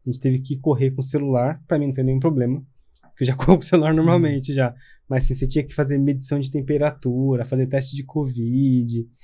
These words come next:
e, e um monte de coisa que eles colocaram na prova que foi dificultando a minha logística que tava totalmente in-, é, inteira lá em dois mil e vinte.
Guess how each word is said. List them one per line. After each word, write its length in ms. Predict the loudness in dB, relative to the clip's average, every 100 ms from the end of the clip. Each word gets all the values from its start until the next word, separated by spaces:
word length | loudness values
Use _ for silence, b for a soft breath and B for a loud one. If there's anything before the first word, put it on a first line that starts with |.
| b b -4
e, 800 | 0 2 2 2 2 0 -2 -6 -16 -20 _ -4
e 60 | 0
um 60 |
monte 260 | 0 0 -4
de 60 | -2
coisa 260 | 0 0
que 60 | -2
eles 120 | -6
colocaram 480 | -4 -6 -2 -2 0
na 80 | -4
prova 560 | -2 0 2 0 -4 -12 _ _ _ _
que 100 | -10
foi 240 | -4 0 0
dificultando 960 | -2 -10 -8 -4 2 2 2 0 -4 -14 -8
a 80 | 0
minha 180 | 2 4
logística 400 | 4 2 -4 -8
que 80 |
tava 180 | -4 -4 -4 -4
totalmente 640 | -2 -2 -4 -2 -2 -2
in-, 100 | -4 -4
é, 220 | -6 -2
inteira 580 | -2 2 4 4 2 -6 _ -4
lá 120 | 0
em 40 |
dois 140 | 2 4
mil 140 | 2
e 60 | 2
vinte. 360 | 0 -2 -8